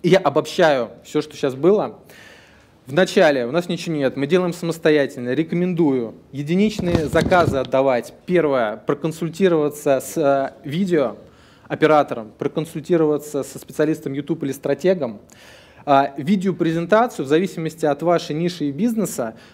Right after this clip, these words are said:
а, возможно, нужно качество упаковки.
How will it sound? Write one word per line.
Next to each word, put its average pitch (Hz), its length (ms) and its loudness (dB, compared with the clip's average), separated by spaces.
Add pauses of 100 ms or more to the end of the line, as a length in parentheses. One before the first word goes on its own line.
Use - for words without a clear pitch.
а, 127 240 0
возможно, 165 460 2
нужно 156 300 -2
качество - 680 -2
упаковки. 139 680 -2